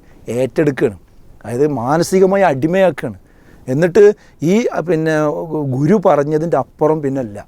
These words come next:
പിന്നെ രക്ഷിതാക്കൾക്ക് റോളില്ല, ഉം, പിന്നെ വ-, ആ, ആർക്കും റോളില്ല. പിന്നെ ഇവരെന്താണോ പറഞ്ഞത് അതിനനുസരിച്ച് ഇവർ മാനസികമായിട്ട് തയ്യാറാകുക എന്നുള്ള രീതിയിലേക്ക്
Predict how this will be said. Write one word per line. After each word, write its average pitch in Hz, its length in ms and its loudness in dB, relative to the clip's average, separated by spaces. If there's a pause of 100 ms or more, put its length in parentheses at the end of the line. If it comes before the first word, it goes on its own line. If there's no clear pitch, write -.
(140)
പിന്നെ 151 160 -6
രക്ഷിതാക്കൾക്ക് 160 720 0
റോളില്ല, 120 360 -4 (500)
ഉം, 131 180 -4
പിന്നെ 123 300 -2
വ-, 117 180 0
ആ, 131 120 -4 (220)
ആർക്കും 160 320 2
റോളില്ല. 110 320 -2 (200)
പിന്നെ 143 160 -4
ഇവരെന്താണോ 185 600 4
പറഞ്ഞത് 143 340 -2
അതിനനുസരിച്ച് 147 640 -6
ഇവർ 147 160 -6
മാനസികമായിട്ട് 139 720 -10
തയ്യാറാകുക 131 460 -4
എന്നുള്ള 131 200 -8
രീതിയിലേക്ക് 123 640 -10